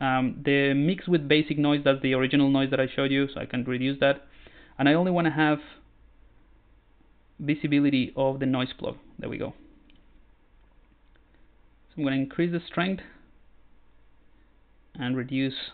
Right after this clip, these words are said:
the scale. Okay, so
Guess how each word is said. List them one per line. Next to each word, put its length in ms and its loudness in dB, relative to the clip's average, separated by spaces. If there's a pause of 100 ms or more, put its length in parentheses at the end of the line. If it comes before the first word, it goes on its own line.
(140)
the 160 -10
scale. 340 -12 (3500)
Okay, 420 -8 (1120)
so 260 0